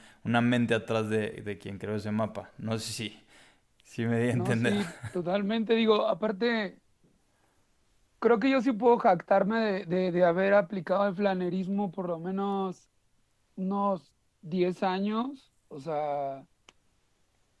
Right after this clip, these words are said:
Speaker 2: o sea, m-, me choca, me choca, me choca. <laughs> O sea, como podría agarrar y decir que mi vagancia de diez años en la Ciudad de México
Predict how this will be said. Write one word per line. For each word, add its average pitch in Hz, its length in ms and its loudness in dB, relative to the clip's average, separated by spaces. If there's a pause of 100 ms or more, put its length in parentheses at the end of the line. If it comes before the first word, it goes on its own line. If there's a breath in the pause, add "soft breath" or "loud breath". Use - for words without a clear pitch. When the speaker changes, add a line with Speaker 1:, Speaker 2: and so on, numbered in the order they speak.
Speaker 2:
o 214 100 -4
sea, 214 120 4
m-, 180 340 -4
me 185 200 2
choca, 240 400 2
me 240 160 0
choca, 233 380 0
me 202 140 -4
choca. 202 520 0
<laughs> - 60 -20 (380 soft breath)
O 196 60 -4
sea, 190 160 0
como 185 460 -2 (680)
podría 202 360 4
agarrar 247 380 6
y 254 60 4
decir 202 380 0
que 226 360 0
mi 196 180 0
vagancia 190 760 2
de 175 260 -2
diez 185 320 -2
años 202 460 -2
en 190 100 -6
la 170 120 -6
Ciudad 180 200 -6
de 185 60 -4
México 190 580 -4